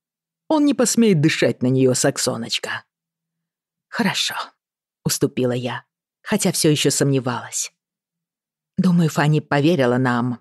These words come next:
тебе, когда мы сказали, что не намерены делать из нее шлюху, но она полжизни провела в борделе Джейми.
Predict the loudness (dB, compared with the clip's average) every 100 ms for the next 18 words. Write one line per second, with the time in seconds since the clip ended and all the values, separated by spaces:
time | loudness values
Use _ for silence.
0 | _ _ _ _ _ _ -2 -2 -2 -8
1 | -14 _ _ _ _ _ -4 0 2 2
2 | 0 2 4 2 2 0 2 2 4 4
3 | 2 2 2 2 2 0 -2 2 2 0
4 | -2 -2 0 -2 -2 -10 -4 -2 0 0
5 | -4 -8 -18 _ _ _ _ _ _ _
6 | _ _ 2 2 2 2 2 2 2 0
7 | 2 4 4 2 0 0 2 2 2 0
8 | -4 -6 -6 -10